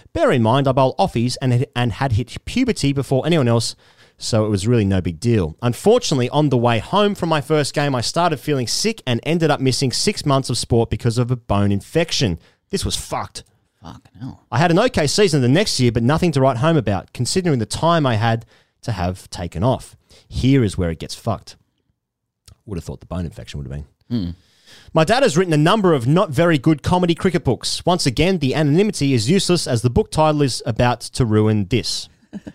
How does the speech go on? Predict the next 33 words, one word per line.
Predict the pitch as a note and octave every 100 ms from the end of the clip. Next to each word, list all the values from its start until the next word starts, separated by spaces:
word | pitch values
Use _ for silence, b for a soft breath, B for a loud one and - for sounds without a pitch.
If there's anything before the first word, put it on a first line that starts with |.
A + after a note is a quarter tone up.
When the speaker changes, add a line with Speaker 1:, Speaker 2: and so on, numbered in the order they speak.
| - -
Speaker 1:
The | C#3
book | C4+ A3+
in |
particular | D#3+ - A#3+ F3 D3
that | A#2+ B2
is, | A2+ G2+
that | - A#2+ -
this | A#2+
question | - C3+ -
is | G#2+
about | G#2 C3 C3+
is | A#2+
called | C#3 A#2+ -
Dad's | D3 E3 D3+ -
Cricket | - D#3+ C#3 -
Diary, | A2 G2 E2+ E2 -
where | A#2
he | A#2
talks | D3+ F#3 -
about | C3 C3 -
the |
year | A2+ C3 D#3+
he | D3 B2+
came | A#2+ C3+ C3+
back | C3 -
to | A#2+
play | - G#2
park | G2 E3 E3+
cricket | - C3 B2+
after | - - -
twenty-five | D3+ D3 C3 B2+ A2
years | A#2+ G#2+
off. | F#2+ -